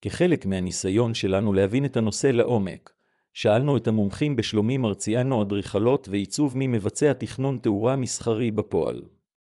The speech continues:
לפי המומחים האדיבים, את השירות יכולים לבצע אדריכלים, מעצבי פנים או מעצבי תאורה. מעצבי תאורה הם אנשי מקצוע המתמחים במיוחד בעיצוב תאורה.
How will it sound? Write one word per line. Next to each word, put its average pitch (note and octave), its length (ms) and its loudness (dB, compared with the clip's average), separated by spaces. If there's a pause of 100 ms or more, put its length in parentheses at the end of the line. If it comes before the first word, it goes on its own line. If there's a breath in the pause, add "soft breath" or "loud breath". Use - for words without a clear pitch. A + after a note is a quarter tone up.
(760)
לפי E3 320 2
המומחים A#2+ 480 0
האדיבים, F#2+ 600 -2 (400)
את G#2 100 -8
השירות G#2+ 440 -2
יכולים A#2+ 380 2
לבצע A#2 480 2
אדריכלים, G2 720 -2 (460)
מעצבי A2 480 2
פנים C3 560 0
או C3 100 0
מעצבי A2 500 0
תאורה. G2 500 -2 (1000)
מעצבי G#2 500 2
תאורה G#2+ 400 2
הם A2 200 2
אנשי A2 280 0
מקצוע A#2+ 400 2
המתמחים A#2 600 -2
במיוחד B2 580 0
בעיצוב B2 500 -2
תאורה. F#2+ 520 -4